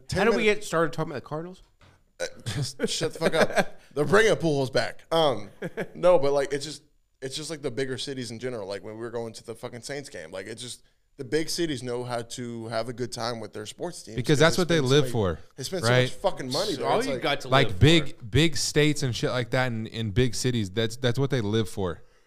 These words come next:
Speaker 2: Well, it's,
Speaker 3: And, like
Speaker 2: it's got a small town vibe with a big town,
Speaker 3: Yeah.
Speaker 2: big
Speaker 3: And,
Speaker 2: town
Speaker 3: and
Speaker 2: amenities,
Speaker 3: that's the
Speaker 2: you
Speaker 3: thing
Speaker 2: know?
Speaker 3: is, like, you know, it's not a s-, you know, Buffalo, New York is not a super big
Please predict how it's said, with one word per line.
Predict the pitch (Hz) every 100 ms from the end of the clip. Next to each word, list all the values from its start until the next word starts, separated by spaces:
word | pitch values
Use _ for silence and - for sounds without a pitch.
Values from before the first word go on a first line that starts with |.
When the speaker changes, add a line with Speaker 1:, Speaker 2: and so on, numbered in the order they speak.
| _ _
Speaker 2:
Well, | 262 269
it's, | 226
Speaker 3:
And, | 127
like | -
Speaker 2:
it's |
got | - 247
a |
small | 196 202 208
town | 208 214 165
vibe | 170 185 190
with | 185
a | 151
big | 135 165 - - 160 _
town, | - 139
Speaker 3:
Yeah. | 165 98
Speaker 2:
big | 135 139 151
Speaker 3:
And, | 139
Speaker 2:
town | 165
Speaker 3:
and | 139
Speaker 2:
amenities, | 156 196 127
Speaker 3:
that's | 165 -
the | 139
Speaker 2:
you |
Speaker 3:
thing | 156
Speaker 2:
know? | 165
Speaker 3:
is, | 143
like, | 135 120
you | 131
know, | 135
it's | 131 139
not | 143 139
a |
s-, | 123 - -
you | 131
know, | 127 120
Buffalo, | 101 143 165 151
New | 135
York | 117 127 -
is | 95
not | 104 117 107
a | 101
super | - 131 120 123
big | 95 87 110 117 95 90